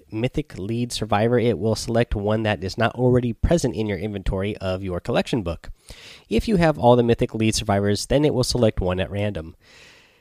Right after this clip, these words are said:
Note that if a llama offers a choice between two mythic leads, it restricts the result of a specific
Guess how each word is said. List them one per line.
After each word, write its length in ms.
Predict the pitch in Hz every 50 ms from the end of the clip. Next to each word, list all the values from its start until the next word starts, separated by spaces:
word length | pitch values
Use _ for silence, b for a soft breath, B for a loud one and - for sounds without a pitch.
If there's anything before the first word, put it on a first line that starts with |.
| b b b
Note 240 | 139 160 180 180 -
that 140 | 180 175 160
if 120 | 143 -
a 40 | 117
llama 320 | 113 123 131 151 170 170
offers 400 | - 160 156 151 - 160 147 -
a 40 | 139
choice 320 | - - - 180 208 208 -
between 360 | - 135 - - 117 104 98
two 140 | - 117 110
mythic 300 | 101 95 - 101 - -
leads, 300 | 90 95 98 92 - -
it 100 | 135 147
restricts 520 | 160 156 - - - - 175 180 - -
the 60 | 175
result 400 | 160 151 131 - 113 107 110 - -
of 140 | 107 101 104
a 80 | 98
specific 480 | - - - 113 - - 143 - 143